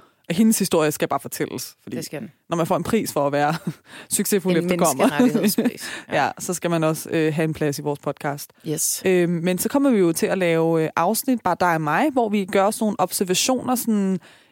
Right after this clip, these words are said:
Speaker 1: eller vi, vi tager emner op, som vi selv har observeret i
Speaker 2: Mm.
Speaker 1: vores hverdag, som
Speaker 2: Mm.
Speaker 1: vi stiller lidt spørgsmålstegn til, eller er sådan,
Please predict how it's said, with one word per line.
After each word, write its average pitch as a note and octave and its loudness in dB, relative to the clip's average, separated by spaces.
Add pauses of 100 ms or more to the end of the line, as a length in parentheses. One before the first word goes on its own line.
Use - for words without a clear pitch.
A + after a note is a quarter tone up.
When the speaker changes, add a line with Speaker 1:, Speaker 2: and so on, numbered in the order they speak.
Speaker 1:
eller E3+ 2 (120)
vi, F#3 -4 (220)
vi G3+ -2
tager G#3+ 0
emner A3+ 4
op, A#3 0
som G#3+ 0
vi G3 0
selv A#3 -2
har G3 -4
observeret F3+ 0 (260)
i F#3+ -2
Speaker 2:
Mm. F#3+ 2
Speaker 1:
vores D#3+ 2
hverdag, E3+ 0
som F3+ -2
Speaker 2:
Mm. E3+ 0
Speaker 1:
vi E3+ -2
stiller F3+ 0
lidt F#3 2
spørgsmålstegn G3 -2
til, - -2
eller F#3 4
er F3 2
sådan, F3 -4